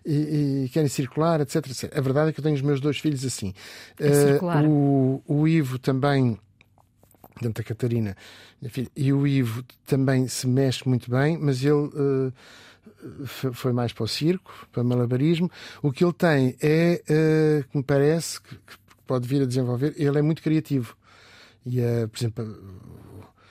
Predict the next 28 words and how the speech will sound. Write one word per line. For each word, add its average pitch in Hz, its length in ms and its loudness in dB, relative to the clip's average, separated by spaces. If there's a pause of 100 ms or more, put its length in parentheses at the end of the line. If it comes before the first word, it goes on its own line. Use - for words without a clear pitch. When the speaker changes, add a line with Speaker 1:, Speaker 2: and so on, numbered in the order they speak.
(540)
Speaker 1:
a, 117 60 -12
a - 40 -14
peça 143 380 0
que - 100 -12
fez 131 360 0
de 120 80 -2
final 131 340 0
de 120 160 0
ano, 143 320 0 (320)
eh, 127 60 -12
no 117 480 -8
inac, 131 500 -4 (640)
eh, 151 540 0 (320)
é 147 60 2
incrível, 160 380 2
quer 120 120 -8
dizer, 117 260 -4 (600)
olha 131 200 -2
para 135 120 -2
aquela 135 260 0
peça, 143 500 -2 (720)
eh, - 40 -18 (720)
um 143 100 4
miúdo 147 380 4
de 131 80 -4
vinte 135 300 -2
anos 135 240 2
fazer 127 420 -4